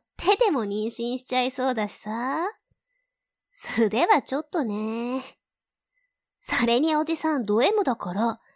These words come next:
こっちの方が嬉しいでしょ？存在に扱われる方が、おじさん興奮するんでしょ？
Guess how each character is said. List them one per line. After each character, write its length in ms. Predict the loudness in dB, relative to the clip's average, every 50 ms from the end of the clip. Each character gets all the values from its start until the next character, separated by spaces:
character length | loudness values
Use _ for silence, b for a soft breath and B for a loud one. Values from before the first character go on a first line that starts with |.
| b b _
こ 80 | -4 -4
っ 80 | -4 -4
ち 140 | -4 -2 -2
の 80 | 0
方 160 | 2 2 2
が 120 | 2 0 -2
嬉 200 | -2 -4 -4 -6 -6
し 120 | -6 -6
い 20 |
で 120 | -8 -8 -8
し 120 | -8 -8
ょ？ 40 | -8 -8 -4 -2 -2 -2 -2 -4 _ _ _ _ _ _ _ _ _ _ _ _ _ _ _ _ _ _ _ _ _ _ _ _ _ _ -8
存 260 | -6 -4 -2 -2 -2 -2
在 220 | -2 -2 0 0
に 120 | 0 0
扱 340 | -2 -2 -6 -8 -8 -6 -4
わ 120 | -4 -2 -2
れ 100 | -2 -4
る 100 | -4 -6
方 240 | -6 -6 -8 -6
が、 100 | -8 -8 -10 -10 -10 -14 -16 _ b b b b b b b b b _ _ _ _ _ _ _ _ _ _ -14 -12 -10
お 20 | -8
じ 160 | -8 -8 -8
さ 220 | -6 -4 -4 -4
ん 80 | -4 -6
興 240 | -8 -8 -8 -8 -8
奮 240 | -6 -6 -6 -6 -4
す 120 | -6 -4
る 140 | -4 -2 -4
ん 60 | -4
で 100 | -4 -6
し 160 | -8 -10
ょ？ 40 | -10